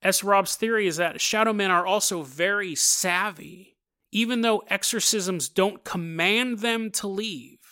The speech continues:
they leave anyways. Or at least they pretend to. They disappear back into the darkness. The family once again thinks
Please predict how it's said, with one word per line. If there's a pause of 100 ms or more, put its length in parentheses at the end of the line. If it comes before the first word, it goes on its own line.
(480)
they
leave
anyways. (2500)
Or
at
least
they
pretend
to. (1400)
They
disappear
back
into
the
darkness. (720)
The
family
once
again
thinks